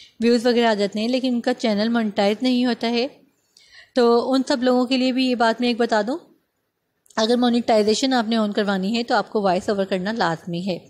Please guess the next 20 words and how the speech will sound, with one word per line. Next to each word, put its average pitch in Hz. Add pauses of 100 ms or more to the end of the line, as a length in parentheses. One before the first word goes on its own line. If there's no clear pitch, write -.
(520)
अक्सर 208
लोगों 254
के 254
कमेंट 220
ये 202
भी 202
होते 226
हैं 302
कि 302
आपका 220
क्या 220
चैनल 214
मोनेटाइज 190
है। 220
अल्हम्दुलिल्लाह, 214
अल्हम्दुलिल्लाह 202 (400)
मेरा 233
चैनल 220
मोनेटाइज 185
है। 160